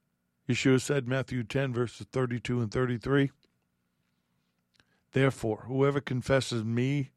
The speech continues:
before men, him and even her, I will confess before my Father who is in heaven. But whoever denies me before men, he will, I,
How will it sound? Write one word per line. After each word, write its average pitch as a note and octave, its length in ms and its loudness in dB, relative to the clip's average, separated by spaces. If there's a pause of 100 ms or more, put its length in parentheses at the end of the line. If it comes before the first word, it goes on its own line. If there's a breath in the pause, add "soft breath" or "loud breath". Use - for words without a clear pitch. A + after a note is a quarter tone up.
before A#2+ 340 -4
men, C3+ 440 -2 (1900 soft breath)
him D3 420 2 (360)
and G#2 160 -8
even B2+ 260 2
her, B2 440 2 (160)
I C#3+ 180 6
will C#3+ 180 6
confess B2+ 540 0
before C3 380 -2
my B2+ 180 0
Father A2+ 640 -2 (520 loud breath)
who B2+ 200 6
is A#2 160 4
in A2+ 120 0
heaven. A#2 360 0
But G#2 160 0
whoever B2+ 420 4
denies B2+ 1120 0
me G#2+ 640 0 (500 soft breath)
before B2 400 -2
men, A2+ 300 -2
he C3 200 -2
will, G#2+ 220 0
I, C3 320 0